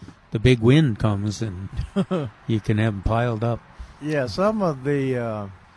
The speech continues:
Speaker 2: the, the interesting thing about the, the farmers is they, they, they agree that it, uh, increases yields and everything. But what happens, uh, is, uh,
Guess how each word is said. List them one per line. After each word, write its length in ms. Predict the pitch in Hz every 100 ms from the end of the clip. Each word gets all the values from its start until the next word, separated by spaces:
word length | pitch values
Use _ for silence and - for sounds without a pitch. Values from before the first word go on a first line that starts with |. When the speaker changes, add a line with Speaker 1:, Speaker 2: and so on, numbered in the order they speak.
| - - - - - - - - - - - -
Speaker 2:
the, 60 | 127
the 360 | 135 127 139
interesting 420 | 196 190 151 135 127
thing 260 | 147 139
about 400 | 127 139 135 123
the, 340 | 117 107 101 104 -
the 100 | 107
farmers 680 | - 160 208 190 127 117 107
is 220 | 113 117
they, 280 | 123 131 120
they, 300 | 113 123 131 120 127 127 123
they 200 | 131 127
agree 400 | 117 139 170 190
that 320 | 139 117 -
it, 160 | 120 110
uh, 420 | 117 107 107 101 98 - - - - _ _
increases 640 | 131 110 170 165 139 131 120
yields 480 | 170 240 226 151 117
and 160 | 113
everything. 680 | 117 110 107 110 110 120 127 - - - - - - - 123
But 160 | 123
what 260 | 123 160 156
happens, 680 | 156 170 170 - 127 120 107
uh, 460 | 120 117 117 113 113 113 _ _ _ _ _ _ -
is, 560 | 139 139 131 123 - - - -
uh, 440 | 123 120 117 110